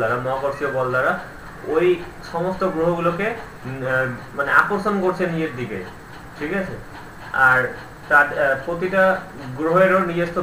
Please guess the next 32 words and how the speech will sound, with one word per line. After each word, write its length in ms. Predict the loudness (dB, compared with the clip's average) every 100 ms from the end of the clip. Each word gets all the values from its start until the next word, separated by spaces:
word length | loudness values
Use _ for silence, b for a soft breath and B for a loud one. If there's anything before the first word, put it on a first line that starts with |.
| -2
বিকর্ষণ, 340 | 0 0 -2
আহ, 440 | -4 0 0 2 -2 -2
বল 140 | 0 2 2
রয়েছে, 280 | 0 0 -2 -4 -6 -12 0 0
আকর্ষণ 340 | 0 -2 0 0
আর 60 | -2
বিকর্ষণ 320 | -4 -6 -6 -4 -2
বল 100 | -2 -4 -16 -16 -10 0
রয়েছে, 240 | 0 0 -6 -8
ঠিক 120 | -4 -4
আছে? 140 | -4 -8 -10 -16 -14 -4
তো 80 | -2 -2 -4 -14 -16 -10
সূর্য 260 | -6 -2 -2 -4 -6 -10
প্রতিটা 260 | -8 -2 0
গ্রহকে 220 | 0 2 0
যেমন 160 | 0
নিজের 180 | -2 -2
কেন্দ্রের 220 | -4 -4 0
দিকে 120 | 2
আকর্ষণ 280 | 2 0 -6 -4
করছে, 260 | -6 -4 -6 -8 -12 -14 -4
আর 100 | -2 2
তাদেরও 240 | 2 2 2
নিজস্ব 200 | 0 -4 -6
বিকর্ষণ 300 | -6 -4 -2 -2
বল 100 | -2
রয়েছে, 300 | -2 -4 -8 -10 -14 -10
তো 40 | 0 2
তারা 160 | 4 2
একটা 140 | 0 -2
নির্দিষ্ট 340 | -4 -2 -2 -2 -2
ডিস্টেন্সে, 580 | -6 -2 -4 -2 -2